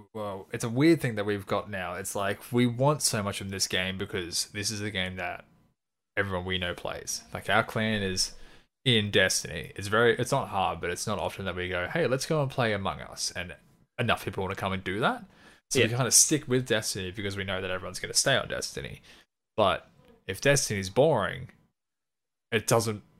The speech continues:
Speaker 1: really get anyone excited to get on. And, like, yeah, we do Frayed Day and whatnot, and we have a bit of a laugh and we roast each other and shit. But it's like, we can only get six people in that at a time. Some people are like, "I can't get on till later."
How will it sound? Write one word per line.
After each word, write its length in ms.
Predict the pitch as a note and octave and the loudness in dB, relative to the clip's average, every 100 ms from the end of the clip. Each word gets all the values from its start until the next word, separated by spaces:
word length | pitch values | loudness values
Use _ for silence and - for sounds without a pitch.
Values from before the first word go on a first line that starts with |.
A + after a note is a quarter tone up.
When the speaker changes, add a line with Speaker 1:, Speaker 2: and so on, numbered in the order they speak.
| _ - | _ -8
Speaker 1:
really 500 | A#2+ C3 B2 A#2 G#2+ | 4 8 8 8 6
get 220 | G2+ A2+ | 4 2
anyone 380 | G2 G2 G2 G2 | 2 -2 -2 -2
excited 420 | G2 G2+ G2+ F#2+ F#2 | -4 -2 -2 -2 -4
to 60 | |
get 180 | G2 G2 | -4 -2
on. 220 | F#2+ F#2 | -2 -2
And, 120 | F2+ G2+ | -4 -2
like, 260 | F#2+ - | -2 0
yeah, 140 | B2+ A2+ | 2 2
we 80 | |
do 100 | G2+ | 0
Frayed 360 | F2+ - F#2+ F#2 | -2 -2 -2 0
Day 160 | F#2 F2+ | -2 -2
and 80 | |
whatnot, 360 | F2+ E2 F#2 F2 | -6 -8 -8 -6
and 80 | F#2 | -6
we 100 | F#2+ | -4
have 180 | G2 F#2 | -4 -4
a 60 | F#2 | -4
bit 140 | G2 | -6
of 60 | F#2 | -4
a 60 | |
laugh 340 | F2+ F#2 G2 - | -6 -6 -6 -8
and 80 | G2 | -10
we 100 | F#2+ | -6
roast 280 | F#2 - | -6 -6
each 100 | - G2 | -8 -10
other 140 | G2 | -10
and 80 | G#2 | -6
shit. 340 | - F#2+ - - - - _ _ _ _ - | -4 -4 -10 -14 -20 -20 _ _ _ _ 2
But 440 | A#2+ G#2+ G2+ - _ | 6 6 4 0 _
it's 240 | C#3 - B2 | -6 -2 0
like, 320 | G#2+ G#2+ - | 0 -2 -4
we 80 | A2+ | -4
can 100 | A2+ | -2
only 180 | A#2 B2 | -2 0
get 120 | G#2+ | 2
six 280 | - B2+ - | 2 0 -4
people 280 | A#2 A2+ | -6 -4
in 140 | A2 A#2 | -6 -4
that 140 | A2+ | -4
at 100 | A2 | -2
a 80 | G#2+ | -4
time. 400 | - A2+ A2 A2+ | -4 -2 -2 -2
Some 160 | - G#2+ | -4 -6
people 220 | G#2+ G2+ | -6 -6
are 80 | G2 | -4
like, 320 | F#2 F2+ - | -4 -6 -8
"I 80 | G2+ | -10
can't 240 | - G2+ | -10 -12
get 120 | G2+ F2 | -10 -10
on 80 | |
till 200 | F#2 F#2 | -10 -10
later." 540 | G2 A2+ A#2 A2+ A2+ | -4 -2 0 2 0